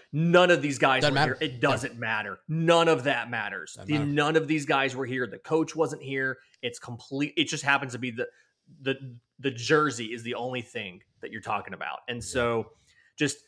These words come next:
Speaker 1: thinking about where Harsin is, like, you think he had known one year ago that he would be replacing two thirds of his team. Like, it's, it's just wild to me.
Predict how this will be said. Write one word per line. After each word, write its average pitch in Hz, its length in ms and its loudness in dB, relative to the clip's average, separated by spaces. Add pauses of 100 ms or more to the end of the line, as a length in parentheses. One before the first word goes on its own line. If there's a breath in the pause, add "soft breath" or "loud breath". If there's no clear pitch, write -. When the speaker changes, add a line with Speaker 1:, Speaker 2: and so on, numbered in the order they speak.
(120)
Speaker 1:
thinking 156 200 4
about 143 260 2
where 135 180 4
Harsin 135 380 0
is, 120 240 0
like, 120 240 -2 (220 soft breath)
you 147 100 -2
think 160 160 2
he 160 140 4
had 143 100 4
known 139 380 2 (200)
one 147 360 4
year 160 240 6
ago 107 460 0 (380)
that 123 360 0 (380)
he 135 280 -2
would 127 420 2 (220)
be 135 500 -2
replacing 139 440 -2
two 151 220 -2
thirds 135 380 0
of 113 140 -4
his 123 380 -4 (280)
team. 165 240 0
Like, 127 300 -2
it's, 135 120 -6
it's 127 140 -4
just 123 180 -8
wild 104 260 -2
to - 60 -18
me. 85 100 -12